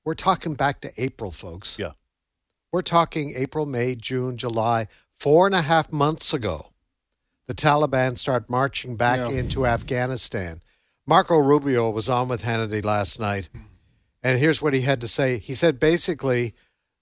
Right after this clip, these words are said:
Speaker 1: Joe Biden, President Joe Biden, should have set a goal in place,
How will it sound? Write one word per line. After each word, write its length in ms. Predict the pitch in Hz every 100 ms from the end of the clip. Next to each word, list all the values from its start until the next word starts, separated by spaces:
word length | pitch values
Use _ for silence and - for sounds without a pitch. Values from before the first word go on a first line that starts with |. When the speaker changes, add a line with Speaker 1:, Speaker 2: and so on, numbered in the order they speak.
| _ -
Speaker 1:
Joe 180 | 165 190
Biden, 420 | 165 135 127 127
President 440 | 160 185 180 156
Joe 260 | 139 151 143
Biden, 540 | 135 139 135 90 95 - _ _ _ _ _ _
should 220 | - 185 160
have 100 | 147
set 320 | - 160 -
a 120 | 139
goal 380 | 120 131 143 156
in 100 | 139
place, 560 | 127 - 113 110 -